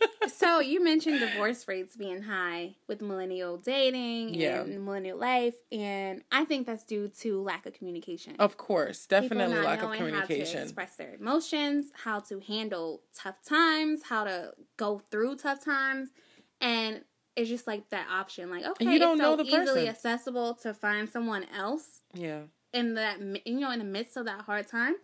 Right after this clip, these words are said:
Speaker 2: that you just don't even put in the work. You just say, "Hey, it's better to get something that's already fixed instead of fixing someone that's broken."
Speaker 1: And you don't know the person. Wh-, why are you texting people? Here's my thing.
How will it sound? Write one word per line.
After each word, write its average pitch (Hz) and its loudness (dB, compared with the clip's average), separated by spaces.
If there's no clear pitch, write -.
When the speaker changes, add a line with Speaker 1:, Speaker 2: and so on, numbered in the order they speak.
Speaker 2:
that 240 4
you 214 -4
just 208 -8
don't 202 -2
even 196 -8
put 190 -16
in 180 -10
the 175 -8
work. 185 -8
You 202 -16
just 196 -18
say, - -10
"Hey, 480 -4
it's 247 -4
better 226 -4
to 208 -2
get 208 -6
something 196 -8
that's 214 -4
already 190 -6
fixed - -6
instead 226 -6
of 196 -8
fixing 214 -14
someone 190 -12
that's 180 -16
broken." - -14
Speaker 1:
And 247 8
you 294 10
don't 311 4
know 262 -2
the 262 -4
person. 196 -6
Wh-, 196 0
why 220 2
are 277 4
you 285 2
texting 226 -4
people? - -14
Here's 320 6
my 233 4
thing. 82 -12